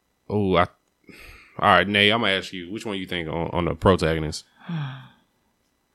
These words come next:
Speaker 2: So both of them have a lot of depth.
Speaker 1: Yes.
Speaker 2: Um, ooh. Doctor Stone is r-, well written. We all know A O T is well written.
Speaker 1: Yes.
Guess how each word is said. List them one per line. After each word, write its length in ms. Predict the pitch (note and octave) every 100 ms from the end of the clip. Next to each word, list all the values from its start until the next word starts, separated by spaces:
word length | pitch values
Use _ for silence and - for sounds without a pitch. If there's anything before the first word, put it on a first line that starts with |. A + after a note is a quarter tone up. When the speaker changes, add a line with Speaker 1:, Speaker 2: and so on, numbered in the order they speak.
| _ _ _ _ _ _ _ _ _ _ _ _ _ _ _
Speaker 2:
So 140 | - D#3
both 320 | C3+ E3 -
of 80 | F3+
them 200 | E3+ E3+
have 180 | D3+
a 80 | C#3
lot 240 | C3 C3+ C#3
of 120 | B2+
depth. 300 | B2+ C3 - _ _
Speaker 1:
Yes. 460 | G2 F2+ F2 - - _ _ _
Speaker 2:
Um, 580 | - D3 C#3+ C3+ C3 B2+ _ -
ooh. 340 | D3+ D#3 C3+ A#2 - - _ _ _ _ _ _ _ _ _ _ _ _ _ _ _ _ _ _ _ _ _ _ - - C#3+
Doctor 360 | D3+ C#3+ - D3
Stone 460 | - C#3+ C#3+ C#3
is 220 | C#3 - _ -
r-, 320 | B2+ B2+ C#3+
well 380 | C#3 D3 C#3+ C3
written. 480 | C#3 B2+ B2+ C3+
We 160 | C#3 C#3
all 160 | C3+ C3+
know 200 | C3+ C3
A 200 | C3 C3+
O 80 |
T 240 | C3 D3 C#3+
is 180 | C#3 A#2+
well 320 | C3+ C#3 C3+
written. 560 | B2+ C3+ A#2+ B2+ C3
Speaker 1:
Yes. 380 | F2 F2 D#2+ -